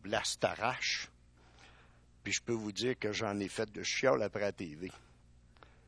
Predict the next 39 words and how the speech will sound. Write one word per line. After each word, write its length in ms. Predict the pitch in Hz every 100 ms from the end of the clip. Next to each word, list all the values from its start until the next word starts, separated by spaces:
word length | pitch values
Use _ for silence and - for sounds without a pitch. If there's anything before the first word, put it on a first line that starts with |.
| - - - -
C'est, 240 | - 117
je 100 | 104
trouve 200 | - 110
ça 120 | - 131
épouvantable. 960 | 113 - 131 117 95 85 98 98 69
Avoir 280 | 95 98 127
dépensé 500 | 120 113 120 113 143
six 220 | - -
millions 420 | 143 117 104 123
pour 220 | 120 104 -
savoir 520 | - 95 104 113 110
que 360 | - 90 80 78 - - -
l'autre 380 | 101 120 113 113
a 20 |
trois 240 | - 110
stylos 500 | 104 - - 95 113
chez 360 | 104 92 87 95
eux, 180 | 117 104
là. 400 | 95 98 92 76 - - - - - - - - - - - - - - - - -
Hein ? 240 | 104 123 127 - - -
Parce 160 | 104
que 60 | -
les 100 | 113
six 180 | - 123
millions, 440 | 113 98 101 135
ça 180 | 123 90
fait 140 | -
partie 300 | 95 95 -
de 80 | 110
nos 280 | 104 104 98
impôts, 340 | 92 90 107
nos 300 | 104 98 87
taxes. 400 | 87 104 - -
Voyons, 320 | 95 98 101 107
ça 160 | 104
n'a 80 | 98
pas 160 | - 92
de 80 |
sens. 640 | - 101 104 104 98 90